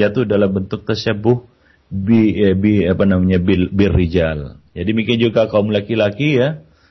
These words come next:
Janganlah dia pakai, eh, jam tangan wanita, ya, sepatu wanita, ya, dan, eh, kita katakan meniru gaya bicara wanita dan sejenisnya. Karena itu termasuk,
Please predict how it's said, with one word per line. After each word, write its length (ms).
Janganlah 400
dia 160
pakai, 400
eh, 240
jam 160
tangan 240
wanita, 720
ya, 160
sepatu 560
wanita, 720
ya, 160
dan, 400
eh, 160
kita 240
katakan 320
meniru 400
gaya 240
bicara 320
wanita 480
dan 320
sejenisnya. 720
Karena 160
itu 160
termasuk, 560